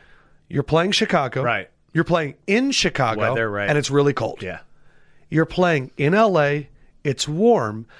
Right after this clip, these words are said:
Speaker 1: against a defense that Dak Prescott shredded.
Speaker 2: Yeah.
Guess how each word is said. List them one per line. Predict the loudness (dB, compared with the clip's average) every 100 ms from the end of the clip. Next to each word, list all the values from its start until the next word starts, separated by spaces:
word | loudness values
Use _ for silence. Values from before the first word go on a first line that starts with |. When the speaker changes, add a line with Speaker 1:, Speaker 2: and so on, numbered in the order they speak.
| -12 -4
Speaker 1:
against | 0 2 0
a | -2
defense | -2 -2 0 0 0
that | -2 -4 -2
Dak | 0 0 -6
Prescott | -8 -2 0 0 -2 -4 -4
shredded. | -4 -2 -4 -6 -12
Speaker 2:
Yeah. | -14